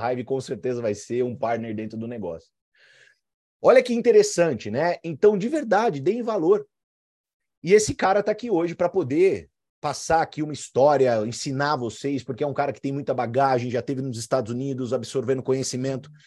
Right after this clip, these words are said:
de ótimos treinadores norte-americanos,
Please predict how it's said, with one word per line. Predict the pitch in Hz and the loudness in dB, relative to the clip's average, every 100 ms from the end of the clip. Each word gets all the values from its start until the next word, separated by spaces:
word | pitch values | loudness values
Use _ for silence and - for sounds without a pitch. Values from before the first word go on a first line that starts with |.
| _ | _
de | 120 143 | -2 2
ótimos | 156 - 131 | 2 0 -6
treinadores | - 135 135 123 143 123 | 0 2 2 0 -2 -2
norte-americanos, | 139 131 135 123 - 143 143 135 135 | -4 -4 -4 -4 -4 -4 -2 -4 -10